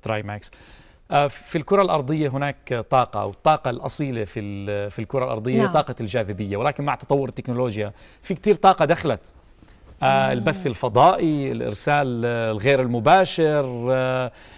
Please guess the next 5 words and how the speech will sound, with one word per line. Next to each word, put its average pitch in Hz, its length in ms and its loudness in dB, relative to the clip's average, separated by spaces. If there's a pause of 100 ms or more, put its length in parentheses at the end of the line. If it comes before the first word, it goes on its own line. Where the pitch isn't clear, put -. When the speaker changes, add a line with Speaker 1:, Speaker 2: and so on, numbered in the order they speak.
(120)
Speaker 1:
حتى 202 420 2
الكاميرات 147 580 2
الرادار، 165 680 6
السنسورز، 160 1300 0
ال-، 123 460 -2